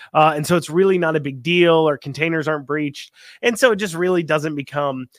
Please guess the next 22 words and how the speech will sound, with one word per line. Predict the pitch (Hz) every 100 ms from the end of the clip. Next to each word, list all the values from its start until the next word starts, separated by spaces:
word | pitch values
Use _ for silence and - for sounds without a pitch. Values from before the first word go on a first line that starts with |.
| _ _
an | 143
issue, | 170 175 180 147
and | 135
you | 151 170
don't | 147 127
hear | - 233 202
about | 143 135 123
it. | 120 - -
Um, | 147 156 147 143 143 143 -
and | 185
so, | 170 220 165 _ _ 202
and, | 208
and | 214
I | 208 214
think | 240
that's | 202 220
part | - 190 185
of | 160
why | 147 156 170
the | 160
coverage | 147 170 160 175 165
recently, | 147 160 170 180 156 185 185